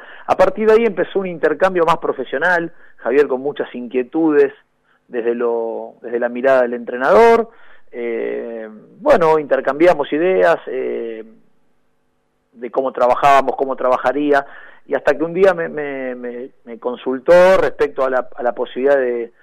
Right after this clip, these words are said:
de asesorarlo en la elección de, de su profe, que de alguna manera, eh,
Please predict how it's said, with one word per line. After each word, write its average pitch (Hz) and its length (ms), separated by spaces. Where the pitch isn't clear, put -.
de - 140
asesorarlo 139 840
en 127 280
la 123 80
elección 123 380
de, 123 160
de 113 180
su 120 160
profe, 190 540
que 120 280
de - 680
alguna 139 260
manera, 123 880
eh, 127 680